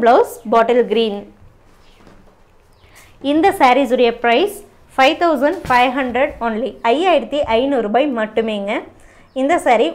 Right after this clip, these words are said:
one not eight. Balloon blouse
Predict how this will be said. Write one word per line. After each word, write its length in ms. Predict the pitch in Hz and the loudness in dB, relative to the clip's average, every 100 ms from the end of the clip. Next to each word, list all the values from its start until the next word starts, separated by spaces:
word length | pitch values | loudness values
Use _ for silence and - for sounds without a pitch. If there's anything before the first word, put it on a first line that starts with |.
| 214 233 | -4 -4
one 140 | 277 294 | -2 -2
not 200 | 294 285 | -4 -4
eight. 260 | 226 220 - - - - - - - - _ _ _ _ - - _ _ - - - _ _ _ _ _ _ _ _ _ _ _ _ _ _ _ _ _ _ _ _ _ _ _ _ _ - | -4 -6 -10 -12 -16 -20 -20 -20 -20 -20 _ _ _ _ -20 -20 _ _ -20 -20 -20 _ _ _ _ _ _ _ _ _ _ _ _ _ _ _ _ _ _ _ _ _ _ _ _ _ 0
Balloon 300 | 262 330 381 277 | 2 4 2 4
blouse 260 | 262 285 | 2 2